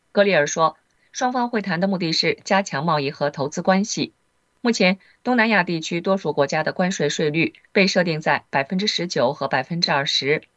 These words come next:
老挝和缅甸则为百分之四十，而新加坡则为百分之十。在关税冲击下，高度依赖出口的东南亚国家希望获得更低的税率和更宽松的贸易条件。周三是格里尔首次与东盟整体会晤。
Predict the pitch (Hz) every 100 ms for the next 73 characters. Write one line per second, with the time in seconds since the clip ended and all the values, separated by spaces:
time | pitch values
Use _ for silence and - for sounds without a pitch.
0 | _ _ _ 190 190 208 208 180 151 147
1 | 190 156 - 151 147 131 - 165 185 -
2 | 147 - 135 139 _ - - - 202 208
3 | 226 226 - 220 220 - 143 147 131 -
4 | 160 175 - 127 147 147 _ _ _ _
5 | _ _ 233 208 208 220 180 160 196 196
6 | 202 - 165 - _ _ _ - 269 247
7 | 214 226 175 - 226 156 127 143 202 190
8 | 170 151 131 135 151 143 - 156 147 156
9 | 139 139 190 165 196 196 143 - 143 151
10 | 156 - _ 160 156 160 143 - 202 208
11 | 208 180 - - 143 123 - 127 131 175
12 | 147 _ _ _ _ _ _ _ _ -
13 | 247 240 233 208 196 196 190 - 156 156
14 | 180 160 196 196 143 190 147 190 143 131
15 | 156 143 165 156